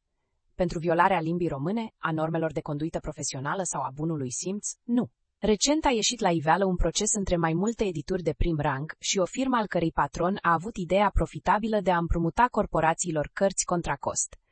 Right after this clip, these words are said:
Împrumut vine vorba, fiindcă el și-a numit afacerea bibliotecă, în realitate fiind despre o închiriere.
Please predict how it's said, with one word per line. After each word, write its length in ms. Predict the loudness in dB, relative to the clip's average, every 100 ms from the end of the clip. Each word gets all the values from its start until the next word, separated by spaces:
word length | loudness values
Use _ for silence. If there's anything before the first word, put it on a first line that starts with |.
| _ _ _ -2
Împrumut 440 | 0 2 2 0
vine 220 | 0 0 2
vorba, 420 | 2 2 0 0 _ _
fiindcă 360 | -12 -6 -4 0
el 160 | 0
și-a 180 | 2 0
numit 240 | 2 0 0
afacerea 640 | 0 0 0 0 0 -2 _ _
bibliotecă, 840 | -8 -2 0 0 0 -2 -6 -12 -20 _ _ -4
în 120 | 0
realitate 560 | 4 2 2 0 0
fiind 360 | -4 -2 -2 0
despre 300 | 2 2 0
o 60 | -2
închiriere. 680 | -4 -6 -4 -4 -6 -12